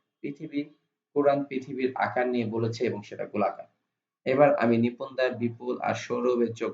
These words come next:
বড় বড় করে সাজিদের দিকে তাকালাম। বলে কি বেটা? কোরআন পৃথিবীকে গোলাকার যদি বলেই থাকে,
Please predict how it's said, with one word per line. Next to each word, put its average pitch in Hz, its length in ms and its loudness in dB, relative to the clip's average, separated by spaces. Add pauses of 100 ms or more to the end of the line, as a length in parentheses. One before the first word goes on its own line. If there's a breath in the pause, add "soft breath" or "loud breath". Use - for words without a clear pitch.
বড় 113 220 4
বড় 127 240 0
করে 117 140 -2
সাজিদের 107 400 -6
দিকে 107 160 -8
তাকালাম। 95 420 -8 (1800)
বলে 117 280 6
কি - 120 -6
বেটা? - 220 -16 (540)
কোরআন 139 280 2
পৃথিবীকে 160 360 2
গোলাকার 127 400 4
যদি 139 220 2
বলেই 127 240 4
থাকে, 151 400 -2